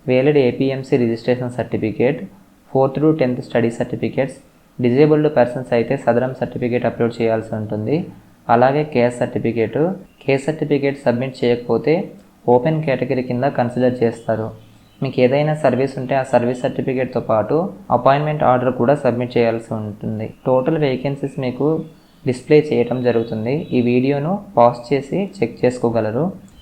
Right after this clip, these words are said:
ఈ నోటిఫికేషన్ లింక్ కింద డిస్క్రిప్షన్లో మెన్షన్ చేయడం జరుగుతుంది. అక్కడికి వెళ్ళి డౌన్లోడ్ చేసుకోగలరు. ఈ వీడియో మీకు నచ్చినట్లయితే లైక్ చేయండి. లైక్ చేయటం ద్వారా ఈ వీడియో ఎక్-,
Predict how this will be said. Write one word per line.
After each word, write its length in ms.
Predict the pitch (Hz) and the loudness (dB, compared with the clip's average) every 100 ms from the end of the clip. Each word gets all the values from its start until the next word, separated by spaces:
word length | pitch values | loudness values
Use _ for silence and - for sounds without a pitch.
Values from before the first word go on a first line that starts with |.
| - | 4
ఈ 20 | 147 135 | 4 4
నోటిఫికేషన్ 680 | 127 151 151 135 127 131 143 - 127 | 0 -2 0 -2 -2 -4 -6 -4 -2
లింక్ 280 | 127 127 - 147 165 - | -2 -2 0 0 0 -2
కింద 200 | 127 127 131 | -2 0 2
డిస్క్రిప్షన్లో 640 | 120 - 147 147 147 135 139 | 0 2 0 0 -4 -2 0
మెన్షన్ 300 | 120 120 127 127 | 0 -2 -4 0
చేయడం 240 | 120 120 117 | 2 2 2
జరుగుతుంది. 460 | 113 110 107 110 156 160 - | 2 2 0 -2 -2 -2 -4
అక్కడికి 300 | 123 120 113 117 | -2 -2 0 0
వెళ్ళి 220 | 117 139 156 | 2 2 2
డౌన్లోడ్ 360 | 120 120 123 123 113 | 2 2 0 0 0
చేసుకోగలరు. 600 | 113 - 113 113 113 165 190 - - - - 139 | 0 0 -2 -2 0 -2 -2 -10 -20 -20 -4 0
ఈ 40 | 131 123 | 2 4
వీడియో 240 | 127 151 151 | 4 2 0
మీకు 160 | 147 139 | -2 -2
నచ్చినట్లయితే 720 | 117 - 127 123 117 110 110 156 123 | -4 -4 -4 -2 -2 -2 0 -2 2
లైక్ 220 | 117 113 113 | 2 2 0
చేయండి. 420 | 120 113 110 131 190 - - - - 123 | -2 -2 -4 -4 -4 -6 -18 -20 0 2
లైక్ 180 | 123 123 | 4 4
చేయటం 300 | 151 147 139 | 2 2 2
ద్వారా 220 | 120 120 156 - - _ - _ 131 | 4 4 2 -4 -14 _ -20 _ -2
ఈ 40 | 131 | 2
వీడియో 240 | 123 127 143 | 4 4 4
ఎక్-, 100 | 120 | 2